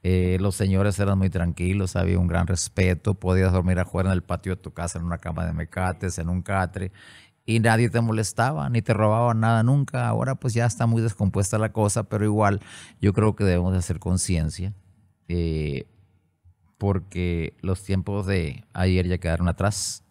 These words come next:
y por eso te decía ahorita de las músicas, las tendencias que hay musicales, pues hay que respetarlas. Todo el mundo tratamos de salir adelante de alguna manera u otra, eh, y el que se dedica a la música, pues yo creo que es,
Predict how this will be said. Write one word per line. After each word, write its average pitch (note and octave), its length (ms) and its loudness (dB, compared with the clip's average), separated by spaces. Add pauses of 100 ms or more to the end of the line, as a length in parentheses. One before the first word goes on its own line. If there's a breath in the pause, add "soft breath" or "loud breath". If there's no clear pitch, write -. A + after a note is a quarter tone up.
(480)
y G2+ 100 0
por F2 140 0
eso F2 140 0
te G2+ 80 -4
decía G2+ 240 0
ahorita F#2 240 0
de F#2+ 80 2
las F#2+ 140 2
músicas, F#2 540 0
las E2+ 200 -2
tendencias E2+ 560 2
que - 100 -4
hay F2 60 2
musicales, F2 760 -2 (560 loud breath)
pues A2+ 180 0
hay D3+ 80 4
que F3 100 0
respetarlas. D#2+ 1040 -4 (360)
Todo A2 180 4
el A2 60 2
mundo A2+ 200 2
tratamos G2+ 460 2
de F2 200 2 (720 loud breath)
salir A#2 320 6
adelante G#2+ 360 6
de - 20 6
alguna G#2 240 4
manera F#2+ 240 6
u G2+ 40 2
otra, F#2+ 300 -2 (360)
eh, F2 400 0 (220)
y A#2+ 340 4
el A2 100 6
que G#2+ 120 6
se A2 180 4
dedica G#2 240 6
a - 20 2
la C#3 120 2
música, B2+ 380 0
pues - 140 -10
yo C#3 100 -4
creo G#3 160 -6
que F3+ 240 -6
es, - 220 -10